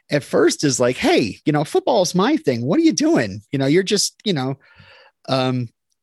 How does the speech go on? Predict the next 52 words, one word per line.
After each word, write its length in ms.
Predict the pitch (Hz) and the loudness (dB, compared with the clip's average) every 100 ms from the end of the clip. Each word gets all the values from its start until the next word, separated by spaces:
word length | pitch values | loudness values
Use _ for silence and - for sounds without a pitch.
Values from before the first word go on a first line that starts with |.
| _ _ _ _ _ | _ _ _ _ _
you 100 | 147 | -8
know, 120 | 110 | -6
try-, 260 | - 139 123 | -4 -4 -2
what 100 | 151 | -2
are 40 | 170 | 0
you 80 | 160 | 0
trying 160 | 165 | -2
to 80 | 143 | -2
prove 400 | - 180 110 87 | 0 0 0 -4
or 60 | 104 | -6
whatever, 340 | 104 101 95 | -4 -4 -4
you 100 | 104 | -2
know?" 240 | 120 131 135 - - - - - | -2 -2 -4 -14 -20 -20 -12 -2
And 120 | 147 | 0
then 140 | 170 | 2
he 160 | 165 160 | 2 0
sees 800 | - - 240 190 147 147 - - _ _ | 0 0 2 2 2 0 -4 -8 _ _
that, 360 | 147 139 98 180 | -2 -2 -6 -4
yeah, 140 | 151 | -2
sure, 360 | - - 147 131 | -2 0 0 0
Jordan 460 | - 135 135 127 | -2 0 0 -2
is, 220 | 123 120 | -2 -2
like, 220 | 123 123 - | -2 -2 -4
angry. 360 | 127 127 123 123 | -6 -2 0 0
He's 140 | 120 | 0
in 80 | 127 | 0
his 140 | 123 | -2
video 280 | 104 110 117 | -4 -4 -4
games 260 | 104 113 104 | -4 -6 -6
and 60 | |
stuff. 240 | - 113 - | -4 -6 -4
And 60 | |
he 60 | 123 | -2
looks 240 | 139 - | -2 -2
over 280 | 143 175 110 | -2 -2 -2
and 80 | 107 | -4
he 80 | 120 | -4
sees 260 | 113 127 | -4 -2
that, 200 | 127 117 - _ _ _ _ | -2 -2 -6 _ _ _ _
yeah, 280 | 107 104 120 | -10 -6 -4
but 160 | 120 | -2
he's 120 | 110 110 | -4 -2
got 140 | 117 | -4
a 40 | 107 | -4
playbook 540 | - 123 120 107 - | -6 -4 -4 -6 -4
sitting 300 | - 98 98 | -4 -4 -8
there. 380 | 95 104 127 131 _ | -14 -10 -10 -10 _
So 240 | - 117 | -4 -2
he's 240 | 113 107 | -2 -2
taking 320 | - 123 135 120 | -2 -4 -4 -6
this 160 | 95 | -4
seriously. 580 | - 120 123 - 113 123 | -2 -4 -4 -4 -4 -8